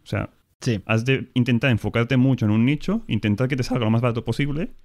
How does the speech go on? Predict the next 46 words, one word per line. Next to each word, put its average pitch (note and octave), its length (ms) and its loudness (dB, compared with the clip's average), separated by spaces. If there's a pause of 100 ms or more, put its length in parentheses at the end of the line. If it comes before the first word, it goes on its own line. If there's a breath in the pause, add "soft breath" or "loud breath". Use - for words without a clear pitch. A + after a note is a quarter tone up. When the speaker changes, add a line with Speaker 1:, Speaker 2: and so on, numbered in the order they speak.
(400)
Speaker 1:
y C3+ 80 -2
si - 140 -4
hay B2 80 2
palabras D3 340 -2
clave A#2+ 480 0
o G2+ 100 2
alguna A#2 280 2
opción A#2+ 520 -2 (320)
que A2+ 120 -4
te G#2 80 -2
hace C#3 160 -2
que B2+ 80 -2
sea A#2+ 140 0
más A2+ 180 4
barato, B2 400 0 (200)
pues F2+ 160 -2
úsala. F#2+ 380 -4 (540)
Pero A2 140 0
para G#2+ 120 2
hacer C3 120 -2
esto E3 140 -2
tienes B2+ 140 0
que - 60 -4
hacer B2+ 240 -2
miles G#2+ 320 2
de G#2 80 -4
pruebas, G2 300 -4
bueno, G#2 140 0
miles G2+ 260 2
no, B2 180 0
pero G2 120 -2
unas G2 180 0
cuantas G#2+ 260 -2
pruebas G#2+ 280 -2
sí. G#2 180 -10 (580)
Y G#2+ 100 -4
probar G#2 380 0
A, B2+ 240 -2
B B2+ 220 0
y A#2 100 -2
a G#2+ 40 2
ver G#2 140 0
cuál G#2 200 0
es G#2 60 0
la A2 80 2
mejor. F#2 300 -4